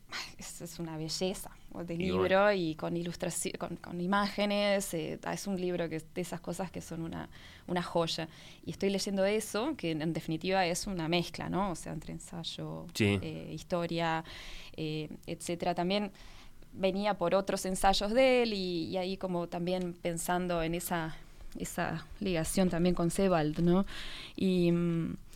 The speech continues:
Speaker 1: creo que es eso lo que me, me está ocupando, así, en términos de,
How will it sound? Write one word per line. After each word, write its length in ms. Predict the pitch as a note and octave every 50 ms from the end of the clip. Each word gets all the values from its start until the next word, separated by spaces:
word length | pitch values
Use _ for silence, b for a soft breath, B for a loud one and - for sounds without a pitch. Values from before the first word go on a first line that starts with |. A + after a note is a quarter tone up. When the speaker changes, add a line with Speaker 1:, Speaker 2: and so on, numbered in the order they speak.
| B B B B B B
Speaker 1:
creo 180 | - A3 A3+
que 80 | A3+ A#3
es 140 | A3 - -
eso 300 | G#3+ G#3 - G3 F#3+ F#3
lo 140 | F3+ F3 E3+
que 120 | E3+ D#3+
me, 280 | D#3+ D#3 D3+ D3+ D3+ D3+
me 540 | - - - - - - - - - F3
está 440 | E3+ - - - F3+ F3+ F3 E3+ E3
ocupando, 800 | E3 F3 F3+ - - F3 E3+ - G3+ G#3+ G#3 G3 F#3+ F3 E3 E3+
así, 380 | D#3+ - - - E3+ E3+ E3+ E3
en 140 | E3 E3+ E3
términos 380 | E3+ E3+ F3 F3 F3 E3+ E3+
de, 240 | E3+ D#3+ D#3+ D#3 D#3